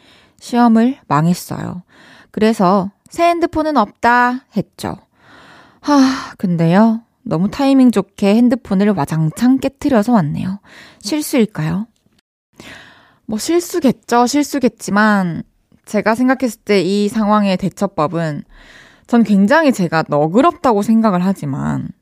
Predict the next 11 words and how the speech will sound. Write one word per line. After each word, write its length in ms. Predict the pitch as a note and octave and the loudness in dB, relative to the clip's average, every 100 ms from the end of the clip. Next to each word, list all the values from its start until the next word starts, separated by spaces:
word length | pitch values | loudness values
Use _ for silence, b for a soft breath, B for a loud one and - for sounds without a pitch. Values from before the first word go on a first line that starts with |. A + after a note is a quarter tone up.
| _ b b b b b b b b _ | _ b b b b b b b b _
이거는 380 | - G3+ A3+ A3 | -6 0 4 4
진짜 400 | F#3+ F#3+ F3+ E3+ | 4 0 2 0
이 80 | E3 | 2
상황에 600 | A3+ A3+ G3+ F3 E3 D#3 | 2 4 2 2 0 -2
새 180 | D3+ A#3 | -4 2
핸드폰을 480 | A#3 A#3+ A3 G3+ F3+ | 4 4 2 0 -2
또 140 | E3+ | -2
사주면은 560 | F3 G3 F#3 G#3 F#3 D#3 | -6 -6 0 0 0 -2
안 180 | C#3 C#3+ | -4 -2
될 80 | F3 | -4
것 140 | - | -4